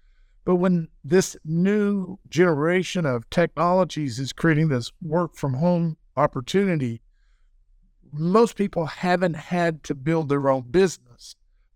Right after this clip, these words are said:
but it's a micro business that they're having to run if they're working as an employee or as a, um, uh, you know, as a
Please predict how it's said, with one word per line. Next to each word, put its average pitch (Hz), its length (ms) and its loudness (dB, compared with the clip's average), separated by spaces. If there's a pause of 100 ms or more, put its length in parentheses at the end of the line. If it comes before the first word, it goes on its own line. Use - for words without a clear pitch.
but 156 200 2 (380)
it's 165 200 -2
a 147 60 -4
micro 170 600 2
business 143 680 -4
that 143 180 -8
they're 160 200 4
having 160 300 2
to 123 60 -4
run 151 380 2
if 139 120 -6
they're 156 160 0
working 156 760 0
as 139 260 0
an 143 100 0
employee 135 920 0
or 135 500 0
as 131 280 0
a, 117 300 0 (560)
um, 123 640 2 (220)
uh, 120 300 2 (320)
you 147 120 -2
know, 127 400 0
as 139 240 0
a 135 80 -6